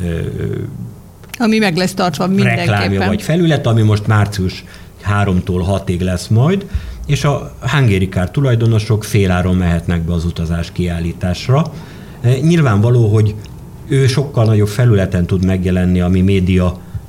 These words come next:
Speaker 1: ö, rendszerünkben,
Speaker 2: Mhm,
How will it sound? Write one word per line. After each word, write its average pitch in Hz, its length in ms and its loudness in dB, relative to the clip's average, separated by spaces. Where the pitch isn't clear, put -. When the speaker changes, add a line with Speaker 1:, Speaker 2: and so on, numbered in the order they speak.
Speaker 1:
ö, 90 140 0
rendszerünkben, 98 1160 2
Speaker 2:
Mhm, 240 160 2